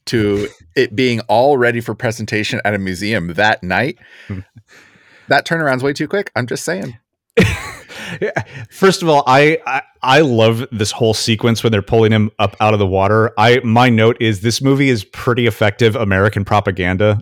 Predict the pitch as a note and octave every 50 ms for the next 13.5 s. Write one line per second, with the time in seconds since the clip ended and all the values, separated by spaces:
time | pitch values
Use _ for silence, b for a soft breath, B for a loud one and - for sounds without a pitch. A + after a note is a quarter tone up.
0 | - - G#2+ G#2+ - - A#2+ G2+ A2+ F#2 B2 B2 - - B2+ B2+ B2+ B2+ F2+ -
1 | C#3 C3 - - - - - - C3 A#2+ - - A2 G2+ F#2+ A2 A2+ A#2 A#2+ A#2
2 | G#2+ F2+ G#2 A2+ A2+ - A2 G#2+ A2 - G#2+ G#2+ G#2+ A2 A2 A2+ G#2+ - - G2
3 | G2+ G#2+ A#2 A#2+ B B B B B B - G#2+ A#2 A2 - - G2+ G#2 A2+ A#2
4 | A#2+ A#2+ A#2+ A#2+ A#2+ B2 - - B2+ G#2+ F#2+ F#2 F#2+ F#2+ G2 G#2+ A#2+ A#2+ A#2+ -
5 | - A2+ G#2 G#2+ - - C#3+ A#2 A2+ - D3 G#2+ G2+ - - B2+ A#2 C3 C#3 C#3
6 | C#3 C3 B2+ B2+ A#2 A2 A2 A2 A2+ A#2+ A2+ - A2+ G#2 F#2+ F#2+ F2+ F#2 F#2+ G#2
7 | G#2+ G#2+ G#2+ G#2 - A#2+ A2+ A2+ A2 G#2+ G#2 G#2+ G2 G#2+ G#2+ A2+ A2 - A#2 A#2
8 | A2 A2 A2 A2 A2 A2 G#2+ - - - A2+ A2+ A#2 A2+ - A#2+ A2 A2 G#2+ G#2+
9 | G2+ G2+ G2 G2 - A2 G2+ G2 F#2+ F#2 F#2 G2 G#2 G#2+ A2+ G#2 B2+ A#2+ A#2 A2+
10 | G#2+ A2+ A2+ G#2 - B B B B B B B A#2 B2 C3 C3+ B2 C3 C3+ -
11 | - A#2 A2 B2+ A#2+ A2 G#2+ G#2 G#2 A#2 - G#2 G#2+ A2 G#2 G2 G2 G2+ G#2 A#2
12 | C3 B2+ C3+ C3+ B2+ A2+ - A2 - - A2+ G2+ - - - - - - _ -
13 | C3 C3 C3 C3 C3 C3 C3 C3 B2